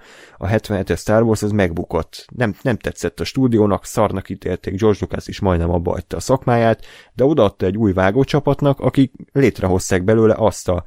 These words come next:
mai filmklasszikust, ami ugye a, a, az egész, ö, mozi történelmet, ö, megújította. Itt az van, hogy hát akkor nem kell meg, az a, az, az a film vágása, hogy mindent belerakunk, amit leforgattunk. Tehát, hogy ez,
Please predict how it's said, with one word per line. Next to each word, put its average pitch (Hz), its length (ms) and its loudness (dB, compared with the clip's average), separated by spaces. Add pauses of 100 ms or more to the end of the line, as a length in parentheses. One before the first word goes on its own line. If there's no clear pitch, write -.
(360)
mai 104 220 2
filmklasszikust, 117 800 0
ami 110 180 4
ugye 107 180 4
a, 101 320 2
a, 101 60 2 (180)
az 98 160 -2
egész, 90 400 0
ö, 95 220 6
mozi 90 260 2
történelmet, 87 840 -2
ö, 82 200 -6 (180)
megújította. 76 800 -6 (1000)
Itt 170 180 -2
az 98 180 0
van, 123 200 4
hogy 131 240 2
hát 226 200 -2
akkor 247 340 0
nem 127 220 0
kell 104 140 2
meg, 101 180 2 (120)
az 131 140 2
a, 117 180 0
az, 139 200 0
az 151 200 0
a 110 120 2
film 104 300 2
vágása, 160 500 2
hogy 135 120 4
mindent 98 320 2
belerakunk, 92 520 2
amit 92 220 -2
leforgattunk. - 680 -12
Tehát, - 260 -8
hogy - 160 0
ez, 131 280 0